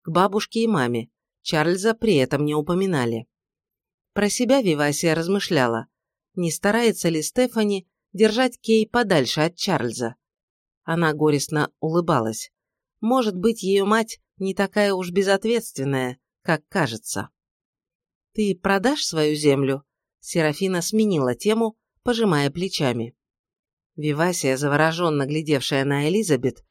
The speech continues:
которая только начала улыбаться, подняла взгляд на соседку.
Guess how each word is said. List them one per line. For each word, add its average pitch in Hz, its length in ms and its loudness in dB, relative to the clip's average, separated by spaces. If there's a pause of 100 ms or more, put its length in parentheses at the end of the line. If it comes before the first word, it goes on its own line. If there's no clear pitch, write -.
(260)
которая 196 440 0
только 196 280 -2
начала 190 440 0
улыбаться, 147 640 -2 (600)
подняла 175 540 0
взгляд 147 400 0
на 151 120 0
соседку. 147 680 -4